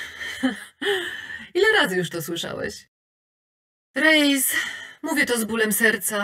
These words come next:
ale twoje wynalazki są cenne. Majstruj dalej. Prowadź nas, Sky. Znajdź w sobie tę siłę.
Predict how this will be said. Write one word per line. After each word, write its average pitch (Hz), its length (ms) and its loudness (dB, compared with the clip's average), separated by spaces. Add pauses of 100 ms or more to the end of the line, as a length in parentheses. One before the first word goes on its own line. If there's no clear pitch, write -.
(120)
ale 214 240 2
twoje 254 300 0
wynalazki 247 680 2
są 196 520 0 (600)
cenne. 165 640 -4 (580)
Majstruj 196 560 -2
dalej. 156 480 -6 (1120)
Prowadź 185 380 0
nas, 190 280 -4
Sky. 180 420 -2 (640)
Znajdź 214 460 2
w - 60 -4
sobie 170 280 -2
tę 170 120 -2
siłę. 165 300 -4